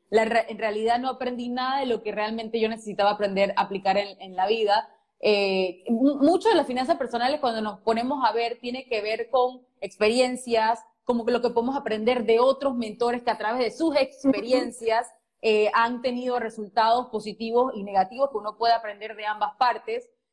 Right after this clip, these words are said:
Eh, así que como que esa, e-, esa experiencia y ese conocimiento,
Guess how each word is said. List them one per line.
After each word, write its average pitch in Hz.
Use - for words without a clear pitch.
Eh, 226
así 233
que 339
como 269
que 240
esa, 269
e-, 240
esa 262
experiencia 254
y 240
ese 262
conocimiento, 226